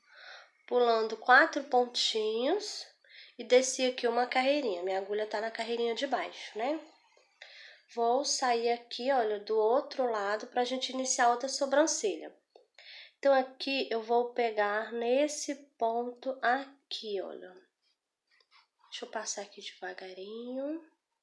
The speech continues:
Ó, puxa, mas não puxa muito, né? Pra não ficar repuxado.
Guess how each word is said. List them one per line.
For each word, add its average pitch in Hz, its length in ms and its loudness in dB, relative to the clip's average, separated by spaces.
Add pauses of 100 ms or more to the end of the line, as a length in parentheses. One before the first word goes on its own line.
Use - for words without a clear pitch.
(1300)
Ó, 196 120 -16 (160)
puxa, 262 720 0 (200)
mas 214 200 -6
não 208 100 -4
puxa 214 320 -8
muito, 190 480 -6
né? 202 160 0
Pra 226 180 -4
não 202 120 -2
ficar - 240 -6
repuxado. 196 1300 -8